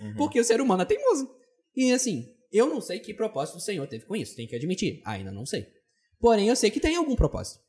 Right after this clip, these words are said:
Speaker 2: entendeu? Eu sei que tem propósito. E, assim, gostando ou não, a gente aprende a se apegar.
Speaker 1: É.
Speaker 2: Porque, cara, se a gente não, não se apega às coisas que hoje são esperança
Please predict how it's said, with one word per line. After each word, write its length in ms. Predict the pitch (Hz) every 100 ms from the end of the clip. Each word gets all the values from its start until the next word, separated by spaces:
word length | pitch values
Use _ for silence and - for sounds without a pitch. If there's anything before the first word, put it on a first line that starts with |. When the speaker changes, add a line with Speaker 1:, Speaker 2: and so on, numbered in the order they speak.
| _
Speaker 2:
entendeu? 340 | - 107 98 120
Eu 100 | 165
sei 260 | 165 190 262
que 140 | -
tem 140 | 113 107
propósito. 500 | 113 - 98 - - _ _ _
E, 120 | 262
assim, 320 | 254 269 160 117 - _ _ _
gostando 360 | 165 190 214 190
ou 40 |
não, 420 | 165 208 180 - -
a 120 | 143
gente 320 | 143 170 180
aprende 600 | 175 - 170 214 151 127 -
a 120 | 143 147
se 120 | 160
apegar. 520 | 156 190 180 120 - _ _ _ _ _ _ _ - _ -
Speaker 1:
É. 20 |
Speaker 2:
Porque, 420 | 269 269 247 - - _ _ _
cara, 260 | 277 190
se 160 | 151 262
a 60 | 302
gente 240 | 277 254
não, 300 | 226 208 190
não 160 | 160 214
se 120 | 233
apega 260 | 208 160 147
às 80 | -
coisas 300 | 139 135 -
que 180 | 156 - _
hoje 560 | 185 175 120 117 113 - _ _
são 680 | - - 196 269 285 - _
esperança 720 | 190 - 151 131 220 - 104